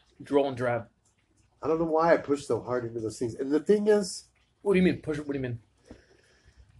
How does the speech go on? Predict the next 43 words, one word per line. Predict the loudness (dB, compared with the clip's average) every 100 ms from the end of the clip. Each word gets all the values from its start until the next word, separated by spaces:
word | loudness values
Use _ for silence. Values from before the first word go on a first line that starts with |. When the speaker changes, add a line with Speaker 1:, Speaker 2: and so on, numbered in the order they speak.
| _ _ -14 -12 -12 -16 -20 -14 -2
Speaker 2:
like, | 0 2
any | 4 8
one | 10
of | 12
those | 10 8
things, | 6
I | 8
didn't | 8 6
have | 0
to | -2
take | -2 2 2
that | 2 2
far. | 2 2 -2
I | -4
could | 2
have | 4
been | 4 2 -2 -8 0
on | 2 2
the |
student | 0 -2 0
government, | 2 4 2 2 0
not | -2 -2
the |
president | -2 -2 -2 -6
of |
the | -8
student | -4 8 12
Speaker 1:
Yeah. |
Speaker 2:
government. | 12 10 -4 _ _ _ _ -2
I | 2
could | 6
have | 8
been | 10
in | 10
the | 8
student | 4 -2 0
senate, | 2 4 4
not | 2 0 2
the, | 4 4 2 -4 _ _ _ _ _ _ _ _ -20 -20 _ _ -10
you |
know. | -8 -8 -10 -10
Speaker 1:
Master | -6 -4 -4
Senate? | -6 -6 -8